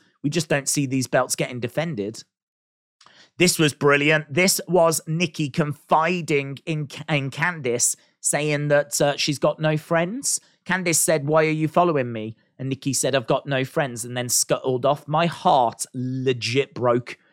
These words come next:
for Nikki here. This was brilliant. Um, this was brilliant.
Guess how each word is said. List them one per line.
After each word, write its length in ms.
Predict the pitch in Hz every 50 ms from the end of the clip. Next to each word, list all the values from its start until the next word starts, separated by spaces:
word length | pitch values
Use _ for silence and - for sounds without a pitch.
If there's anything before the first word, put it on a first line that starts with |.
| _ _ _
for 120 | - 139
Nikki 360 | 131 131 131 - - 143 131
here. 380 | 117 123 113 104 104 101 98 -
This 220 | - 127 131 - -
was 160 | 139 131 -
brilliant. 640 | - 123 120 117 117 120 120 123 123 - - - _ _ _ _ _ _ _
Um, 460 | - 120 120 120 120 127 123 123 117 - _
this 160 | - 135 -
was 140 | 151 139 131
brilliant. 480 | - 147 135 127 127 127 127 120 120